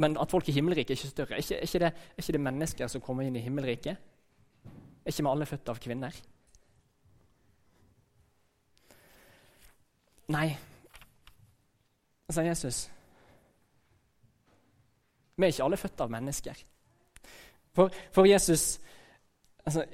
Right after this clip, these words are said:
evangelisten Johannes, en annen Johannes, forteller at Jesus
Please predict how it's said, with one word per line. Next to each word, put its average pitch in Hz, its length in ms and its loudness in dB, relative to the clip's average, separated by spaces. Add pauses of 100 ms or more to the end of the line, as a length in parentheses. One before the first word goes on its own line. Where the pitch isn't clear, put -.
(600)
evangelisten 175 540 8
Johannes, 143 420 4
en 156 80 4
annen 156 180 6
Johannes, 139 300 2
forteller 127 480 0 (1400)
at - 400 -10
Jesus - 640 -2